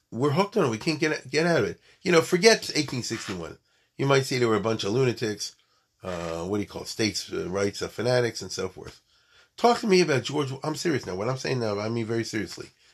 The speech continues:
Talk to me about George Washington, Thomas Jefferson, James Madison. People like that. So, they were nice fellows. I'm serious. I'm not being funny.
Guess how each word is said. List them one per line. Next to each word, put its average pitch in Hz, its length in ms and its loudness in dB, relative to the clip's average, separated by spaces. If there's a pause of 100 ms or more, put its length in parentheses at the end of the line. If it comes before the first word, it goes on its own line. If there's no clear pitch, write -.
(300)
Talk 170 220 4
to 190 60 -2
me 170 100 6
about 117 200 2
George 147 240 -2
Washington, 107 560 -4
Thomas 123 380 -4
Jefferson, 107 520 -4 (300)
James 101 300 0
Madison. 92 480 -4 (640)
People 101 220 -4
like 98 140 0
that. 87 200 -6 (720)
So, 110 460 0 (160)
they 151 100 0
were 165 80 6
nice 156 280 4
fellows. 110 460 -2 (680)
I'm 175 100 0
serious. 139 300 2
I'm 131 100 2
not 156 100 2
being 151 120 -4
funny. 104 300 -6